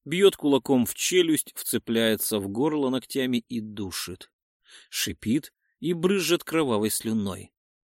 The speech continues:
«Тебе конец! Умри!» Ярость утраивает его силу. Я беспомощно шарю руками по полу в поисках спасения.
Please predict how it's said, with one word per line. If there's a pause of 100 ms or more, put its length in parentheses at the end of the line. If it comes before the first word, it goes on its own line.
(320)
«Тебе
конец! (180)
Умри!» (1120)
Ярость
утраивает
его
силу. (520)
Я
беспомощно
шарю
руками
по
полу
в
поисках
спасения.